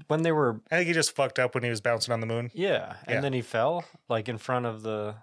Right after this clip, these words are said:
Speaker 1: thing or hit his
Speaker 2: Yeah.
Speaker 1: head on the, yeah.
Speaker 2: And so he's taken to the sick bay. Because of him being sick, the Doctor and his friends are kind of allowed to stay for a while. And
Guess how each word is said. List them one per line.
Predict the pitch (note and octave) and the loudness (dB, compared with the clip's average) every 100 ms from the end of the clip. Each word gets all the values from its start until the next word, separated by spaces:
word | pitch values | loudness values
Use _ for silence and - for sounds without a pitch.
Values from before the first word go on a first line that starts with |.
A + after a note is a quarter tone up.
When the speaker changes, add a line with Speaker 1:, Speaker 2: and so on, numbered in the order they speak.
| _ | _
Speaker 1:
thing | - B2 B2+ | -10 -8 -6
or | A2 | -6
hit | A2 | -4
his | A#2+ | 0
Speaker 2:
Yeah. | C3+ | 0
Speaker 1:
head | A2+ | -2
on | A2+ | -10
the, | A2 G#2 G#2+ - | -12 -14 -16 -18
yeah. | - - - _ _ _ _ _ _ _ _ | -16 -16 -18 _ _ _ _ _ _ _ _
Speaker 2:
And | B2+ | -4
so | C#3+ | 0
he's | C3 D#3+ | 0 0
taken | E3 C#3+ | 0 0
to | C#3+ | 0
the | C3+ B2+ A#2 - | 2 2 0 -2
sick | - C#3 - | -2 -2 0
bay. | A#2+ A#2 A2+ G#2+ - _ _ _ _ - | -2 0 -2 -4 -10 _ _ _ _ -8
Because | B2 - C#3+ A#2+ | -6 -2 -2 0
of | B2+ A2+ | -4 -4
him | - C3 B2+ B2 A#2+ | -2 0 2 0 -4
being | B2 A#2 A2 G#2 | -4 -4 -6 -4
sick, | - B2 A#2 - | 0 2 0 -2
the | A#2 | -2
Doctor | A2 A2 - | 2 2 0
and | A2 | -4
his | G#2 | 0
friends | A#2+ G#2+ | 0 0
are | G#2+ | -2
kind | A#2+ | -2
of | G#2 | -2
allowed | G2+ G2+ G#2 G#2 | -4 0 0 0
to | G2+ | -2
stay | - G#2 G2+ | 0 0 0
for | A#2+ | -2
a | G#2+ | 0
while. | A2 A2+ - _ _ _ _ _ - | 0 -2 -8 _ _ _ _ _ -2
And | A#2+ A#2 A2+ A2 A2 A2 | 2 2 0 -2 -10 -14